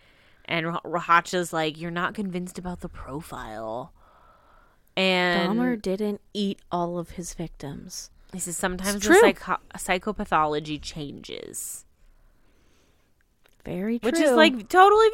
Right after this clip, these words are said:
Speaker 1: valid. So Hotch is like, "Okay, we will continue to explore the possibility that the butcher is also a suspect, but we have to, like, think more about the relationship between these two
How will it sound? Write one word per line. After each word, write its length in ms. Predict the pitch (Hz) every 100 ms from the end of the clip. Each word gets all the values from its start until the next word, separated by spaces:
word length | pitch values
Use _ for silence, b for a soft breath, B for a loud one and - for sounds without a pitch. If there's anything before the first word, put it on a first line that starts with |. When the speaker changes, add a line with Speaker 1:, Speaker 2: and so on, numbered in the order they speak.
| 480 554 539
Speaker 1:
valid. 320 | 190 143 160 _ _ _ _ _ _ _ _ _ _ _ _ _ _ _ _ _ _ _ _
So 580 | - - 202 185 185 170
Hotch 320 | 190 190 202
is 100 | 185
like, 140 | 190
"Okay, 340 | 185 170 151 104
we 240 | 120 175
will 240 | 180 180 175
continue 500 | 196 180 196 208 233
to 120 | 277
explore 440 | 269 - - 202 196
the 80 | 185
possibility 560 | 180 175 165 160 160
that 180 | 156 151
the 60 | 151
butcher 360 | 156 - 139
is 100 | 139
also 300 | 139 143 151
a 60 | 147
suspect, 540 | - 143 - 156 165
but 140 | 143 131
we 100 | 147
have 360 | - 147 147
to, 100 | -
like, 300 | 147 139 - _
think 360 | - 160 147
more 260 | 160 135 139
about 260 | 135 117 71
the 100 | 135
relationship 720 | 127 120 147 139 139 123 -
between 380 | - - 131 123
these 220 | 110 143
two 460 | - 143 131 101